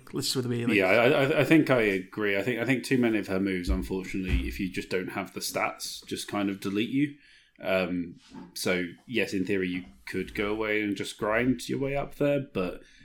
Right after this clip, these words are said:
Speaker 2: yeah, I, I think if you were in that, you, you know you're the exact right level. You just parry, parry, parry, parry, parry, good times.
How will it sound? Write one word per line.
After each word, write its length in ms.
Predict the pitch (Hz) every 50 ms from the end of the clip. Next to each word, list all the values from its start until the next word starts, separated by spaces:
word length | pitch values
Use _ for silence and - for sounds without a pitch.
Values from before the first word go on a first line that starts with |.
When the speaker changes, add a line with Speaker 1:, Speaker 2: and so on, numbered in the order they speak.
| - - - -
Speaker 2:
yeah, 160 | - 85 80 - - 92
I, 200 | 95 104 92 107
I 40 | 120
think 200 | - 110 95 -
if 140 | 101 - -
you 100 | 101 95
were 280 | 104 104 101 98 98 101
in 120 | 98 95
that, 200 | 92 85 85 -
you, 140 | 104 104 101 95
you 160 | 98 98 101 98
know 80 | 101 98
you're 220 | 98 98 95 92
the 160 | 85 95 90
exact 400 | 87 87 95 95 98 98 - -
right 160 | 92 92 87
level. 280 | - 90 92 90 92 90
You 120 | 90 92
just 180 | 90 - 85 -
parry, 240 | - 98 92 92 95
parry, 200 | 92 95 92 90
parry, 180 | - 98 98
parry, 220 | 92 - 87 90 87
parry, 280 | - 95 95 95 92
good 200 | 90 - 98 92
times. 400 | - - 101 90 90 90 92 -